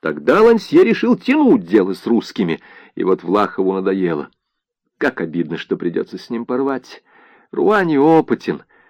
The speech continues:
Для него какие-то проходимцы из Бильбао солиднее, чем большое государство.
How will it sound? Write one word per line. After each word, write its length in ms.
Для 100
него 260
какие-то 500
проходимцы 760
из 100
Бильбао 1000
солиднее, 840
чем 380
большое 480
государство. 760